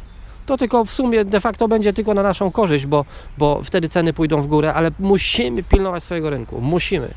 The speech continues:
To jest najważniejsza rzecz. Żadnych pociągów z, z Ukrainy z, z, z, z tymi śmieciami, co oni sprowadzają, żadnych samochodów, nic nie może tu wjechać, nic.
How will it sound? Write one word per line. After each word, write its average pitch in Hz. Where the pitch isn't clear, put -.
To 151
jest -
najważniejsza 180
rzecz. 135
Żadnych 175
pociągów 202
z, 190
z -
Ukrainy 196
z, -
z, -
z, 180
z -
tymi 185
śmieciami, 185
co -
oni 175
sprowadzają, 165
żadnych 165
samochodów, 175
nic 196
nie 180
może 175
tu 170
wjechać, 156
nic. -